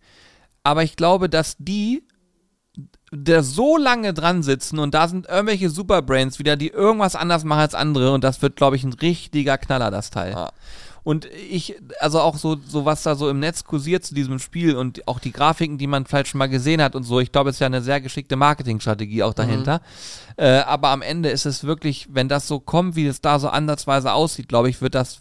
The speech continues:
Speaker 1: wirklich eine Menge revolutionieren. Ja.
Speaker 2: Bin gespannt.
Speaker 1: Vielleicht habe ich auch Aktienanteile, deswegen mal gucken. <laughs> Hoffe ich schon seit ungefähr drei Jahren da drauf.
Speaker 2: Ja, vielleicht spiele
Speaker 1: Äh,
Speaker 2: ich's auch mal, das Spiel.
Speaker 1: ja, ich,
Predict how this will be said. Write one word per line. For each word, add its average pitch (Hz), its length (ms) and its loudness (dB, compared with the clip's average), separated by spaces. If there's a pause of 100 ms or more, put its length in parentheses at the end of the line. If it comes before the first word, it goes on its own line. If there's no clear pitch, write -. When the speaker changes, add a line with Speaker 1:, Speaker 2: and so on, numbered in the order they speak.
Speaker 1:
wirklich 139 560 0
eine 131 120 -6
Menge 139 380 -2
revolutionieren. 117 680 -6 (920)
Ja. 117 100 2
Speaker 2:
Bin 165 140 2
gespannt. 165 320 0
Speaker 1:
Vielleicht 180 220 4
habe 185 160 4
ich 151 40 6
auch 151 60 6
Aktienanteile, 196 640 0
deswegen 175 380 0
mal 139 80 2
gucken. 202 320 -2 (600)
<laughs> - 640 2
Hoffe 196 260 8
ich 226 120 4
schon 202 260 6
seit 175 260 4
ungefähr 185 380 4
drei 156 240 4
Jahren 151 260 6
da 190 80 6
drauf. 247 140 2
Speaker 2:
Ja, 254 260 4 (340)
vielleicht 170 380 4
spiele 147 240 6
Speaker 1:
Äh, 185 80 8
Speaker 2:
ich's 180 80 0
auch 175 160 6
mal, 143 160 2
das 123 160 -2
Spiel. 120 280 -6 (360)
Speaker 1:
ja, 123 220 6
ich, 131 160 0